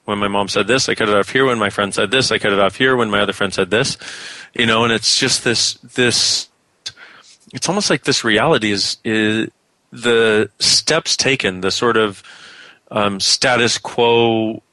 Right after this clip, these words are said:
of this reality is designed to get us to cut off our awareness and to stop tapping into it.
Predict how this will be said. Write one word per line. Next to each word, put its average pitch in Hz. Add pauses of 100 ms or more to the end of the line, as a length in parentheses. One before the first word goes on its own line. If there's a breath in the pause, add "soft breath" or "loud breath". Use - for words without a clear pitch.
of 104
this 107
reality 107
is 104
designed 135
to 123
get 98
us 92
to -
cut 101
off 92
our 92
awareness 87
and 95
to 87
stop 92
tapping 90
into 85
it. -